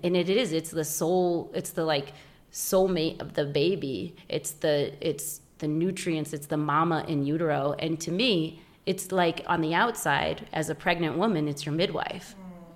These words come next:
Speaker 1: She's giving you the nurt-, the nurturing, um, e-, the support, everything you need for your journey is, it's happening inside, and it's the placenta. And so it's really beautiful that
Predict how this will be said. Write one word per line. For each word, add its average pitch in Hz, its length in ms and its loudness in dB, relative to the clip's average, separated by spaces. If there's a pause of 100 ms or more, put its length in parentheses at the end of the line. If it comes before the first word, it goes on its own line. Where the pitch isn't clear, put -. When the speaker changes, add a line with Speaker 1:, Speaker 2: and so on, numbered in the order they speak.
Speaker 1:
She's 190 260 -2
giving 180 280 4
you 175 140 2
the 165 120 2
nurt-, 165 500 0
the 170 100 0
nurturing, 160 800 0 (380)
um, 143 480 0 (320)
e-, - 100 -8 (480)
the 175 100 4
support, 175 720 2 (200)
everything 180 420 2
you 165 180 2
need 165 640 0 (460)
for - 160 -2
your 165 180 2
journey 160 720 0 (640)
is, 160 360 -2
it's - 380 -8 (200)
happening 165 480 0
inside, 151 520 2
and 143 100 -2
it's 139 140 -6
the - 120 -6
placenta. 151 760 -2
And 170 160 0
so 165 200 0
it's 160 160 -4
really 220 200 2
beautiful 185 520 -2
that 151 360 0